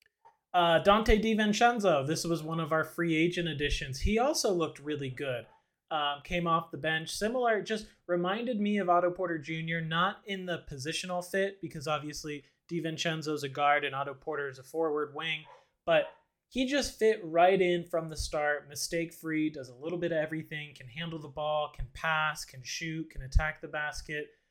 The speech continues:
um, plays within the flow of the offense, understands the team, the dynamic, what's going on, what the coach is trying to do, the Warriors offense. Um, he can really be a leader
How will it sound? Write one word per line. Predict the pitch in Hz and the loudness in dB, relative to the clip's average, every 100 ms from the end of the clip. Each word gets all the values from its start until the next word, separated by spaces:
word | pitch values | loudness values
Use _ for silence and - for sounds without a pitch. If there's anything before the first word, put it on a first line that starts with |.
| _ _ - | _ _ -6
um, | 151 139 135 | -4 -4 2
plays | 208 208 208 | 6 6 4
within | 196 185 | 0 0
the | 180 | -2
flow | 175 170 170 | 0 2 2
of | 156 | 2
the | 156 | 4
offense, | 151 156 165 151 143 | 4 4 -2 -4 -8
understands | 151 165 170 165 - 160 156 156 151 | -8 -4 -4 -4 -8 -8 -8 -8 -12
the | - 135 | -18 -12
team, | - 160 156 151 147 | -8 -6 -8 -12 -16
the | |
dynamic, | 139 131 135 139 143 143 135 | -10 -6 -4 -6 -6 -8 -10
what's | 139 135 | -14 -14
going | - 139 135 135 | -14 -14 -14 -12
on, | 135 135 131 | -10 -10 -10
what | 131 135 | -12 -14
the | 135 | -16
coach | - 139 135 | -16 -16 -16
is | - | -14
trying | 143 131 | -12 -12
to | 131 | -10
do, | 147 190 180 180 175 _ _ _ | -2 2 4 2 0 _ _ _
the | 135 | -12
Warriors | 127 151 156 151 131 | -6 -2 0 0 2
offense. | 143 139 147 143 139 - | 0 0 -4 -6 -8 -10
Um, | 143 139 135 | -6 -4 -4
he | 175 | -6
can | 185 185 | -6 -2
really | 180 180 180 | 0 0 0
be | 165 175 175 | 0 2 2
a | 165 | 2
leader | 160 180 190 170 156 | 2 2 4 4 4